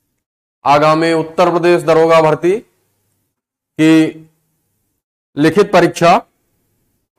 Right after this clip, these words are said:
को समझेंगे। हमारी जो अगली क्लास थी उत्तर प्रदेश दरोगा भर्ती दो हज़ार इक्कीस के संदर्भ में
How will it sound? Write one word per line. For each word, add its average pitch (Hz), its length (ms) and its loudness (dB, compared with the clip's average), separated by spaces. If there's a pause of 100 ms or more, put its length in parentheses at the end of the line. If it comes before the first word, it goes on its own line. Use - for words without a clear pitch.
(340)
को 156 100 0 (600)
समझेंगे। 180 520 0 (640)
हमारी 165 320 2
जो 180 120 2
अगली 175 260 4
क्लास 170 320 0
थी 175 160 0 (1800)
उत्तर 139 300 -2
प्रदेश 165 220 0
दरोगा 170 320 2
भर्ती 170 240 0
दो 170 120 2
हज़ार 175 180 4
इक्कीस 175 260 -2
के 180 120 -4
संदर्भ 175 380 0
में 185 180 0